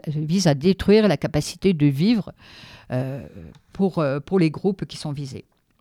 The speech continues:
Alors la Cour est compétente à l'égard des personnes physiques, hein, elle ne juge pas des États, ça c'est la prérogative de la Cour internationale de justice, là, euh, elle juge des personnes, et toutes les personnes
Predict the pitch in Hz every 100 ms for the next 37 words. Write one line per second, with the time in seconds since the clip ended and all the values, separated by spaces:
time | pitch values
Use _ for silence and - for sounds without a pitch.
0 | - 226 220 220 262 240 - 208 190 180
1 | 196 247 254 - 196 202 185 196 208 180
2 | 190 - 214 208 - 208 185 - 202 156
3 | 202 - 302 - - - - 123 208 226
4 | 165 147 165 - 170 156 147 135 208 -
5 | 214 320 - _ _ _ - 180 - 165
6 | 147 151 185 170 170 170 220 180 127 -
7 | 208 190 165 156 - 156 147 139 127 -
8 | 254 - - - _ 170 180 - _ _
9 | - - - 151 165 202 208 135 - 214
10 | 214 - 135 185 262 _ _ - _ -
11 | - - _ - 220 220 - _ _ _
12 | - 247 190 185 - - 190 262